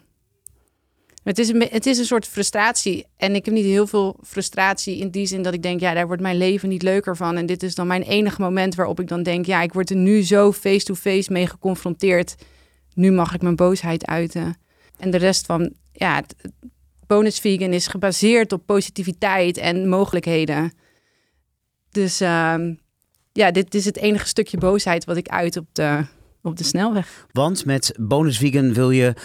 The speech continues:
Speaker 2: vooral op een positieve manier laten zien wat er allemaal mogelijk is qua plantaardige voeding. Je post op Instagram over, eh, vegan producten die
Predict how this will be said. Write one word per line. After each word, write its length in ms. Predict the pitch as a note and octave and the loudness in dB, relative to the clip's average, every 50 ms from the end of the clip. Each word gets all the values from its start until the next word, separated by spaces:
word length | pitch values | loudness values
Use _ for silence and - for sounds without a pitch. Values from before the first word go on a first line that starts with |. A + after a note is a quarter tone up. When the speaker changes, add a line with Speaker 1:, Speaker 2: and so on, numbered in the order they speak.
| - - - | -18 -18 -12
Speaker 2:
vooral 360 | - - D3+ C3+ C3+ B2+ A#2+ | -4 -2 0 2 2 2 2
op 100 | G2+ A2+ | 2 0
een 140 | A2+ F#2 - | -2 -2 0
positieve 580 | - F#3 G3 F3 C3 C#3+ C#3 - E3+ C#3 D3+ C#3+ | 2 2 2 2 2 0 -2 -2 0 0 2 2
manier 300 | C3+ C3 C3 C3 B2 B2+ | 2 2 2 2 2 2
laten 260 | B2 A#2+ A2+ - G2+ | 0 0 -2 -2 -2
zien 140 | G#2+ B2+ A#2+ | 0 0 -2
wat 100 | G#2+ - | -2 -4
er 60 | G2 | -4
allemaal 220 | G#2+ A2 G#2 G2+ | -2 -2 0 2
mogelijk 520 | F#2+ G2 A#2+ D3 E3 - - D3 C#3 - - | 2 2 2 2 2 0 0 -2 -2 0 0
is 260 | F3+ G#3+ G#3+ - - | 0 0 -2 -4 -4
qua 360 | - C3 A#2 G#2 G2 G2 F#2 - - - - - - - - | -2 0 0 2 0 -2 -4 -8 -14 -20 -20 -20 -18 -6 -2
plantaardige 480 | D3 C3 A2+ C3+ A#2 G#2+ G#2 G#2 - | -2 0 2 0 0 0 0 -2 -4
voeding. 480 | - - - B2 C3 E3+ G3+ B3 C4+ - - - - - - - _ | -6 -4 -2 0 0 2 2 0 -2 -4 -8 -18 -20 -20 -20 -10 _
Je 100 | B2 A#2+ | -4 -2
post 300 | - D#3+ C#3+ C3 - C3+ | 0 0 0 0 0 -2
op 100 | G#2 - | -2 -2
Instagram 540 | - E3+ E3 - D#3 A#2 A#2 B2 A2 G#2+ | -2 -2 0 0 0 0 0 0 0 0
over, 600 | - - A#2 A#2 G2+ F#2 A2 G#2 G2+ G2 F#2+ - - | 0 0 0 -2 0 0 0 0 0 -2 -4 -6 -6
eh, 100 | - G#2+ G#2 | -4 -4 -2
vegan 260 | F2+ F#2+ B2+ B2 A#2+ G2+ | -2 0 0 0 0 0
producten 460 | - A2+ G2+ A#2 - - - G#2+ D#2+ | 0 0 0 -2 -2 -4 -4 -4 -2
die 240 | F#2+ G#2 G2 F2+ | -2 -2 -2 -2